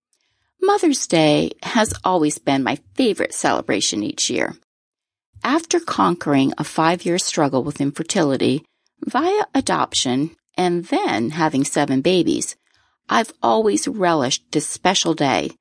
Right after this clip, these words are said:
not because it's a Hallmark holiday, but because it's a milestone day that celebrates the most important role I'll ever have in life. I created a tradition for myself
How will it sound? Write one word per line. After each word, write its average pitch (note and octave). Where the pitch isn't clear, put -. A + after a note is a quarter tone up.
not G4+
because D4
it's -
a G#3
Hallmark G3
holiday, -
but A3+
because -
it's G#4
a D4+
milestone F#3
day B2+
that -
celebrates D3+
the -
most C#3+
important D#3
role D3+
I'll G3+
ever E2
have -
in -
life. -
I F4+
created C#3
a C3
tradition C3+
for C3
myself B2+